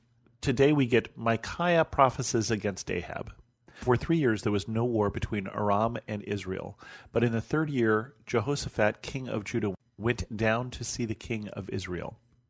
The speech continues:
The king of Israel said to his officials, "Don't you know that Ramoth Gilead belongs to us,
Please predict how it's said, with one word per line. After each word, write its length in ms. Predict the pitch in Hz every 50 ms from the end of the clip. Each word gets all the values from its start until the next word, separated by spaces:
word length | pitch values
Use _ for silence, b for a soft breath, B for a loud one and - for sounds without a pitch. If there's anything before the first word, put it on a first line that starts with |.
| _ _ _ _ _ _ _ _ _ _ _ _ _ - B B B B B B B
The 100 | 131 123
king 200 | - 180 185 185
of 100 | 151 131
Israel 360 | 127 120 - 117 110 104 101
said 260 | - - 131 127 117
to 60 | - 120
his 220 | 117 113 - 117
officials, 500 | 104 - 120 104 - 113 107 101 - - B B B B B B B B
"Don't 300 | 131 139 165 165 - 180
you 60 | 160
know 380 | 147 127 120 117 117 117 117
that 220 | 107 101 113 - -
Ramoth 400 | 110 110 113 120 127 - - -
Gilead 440 | 127 113 104 104 101 98 98 90 -
belongs 440 | 107 101 101 101 107 120 123 -
to 180 | - - - -
us, 300 | 101 98 98 98 - -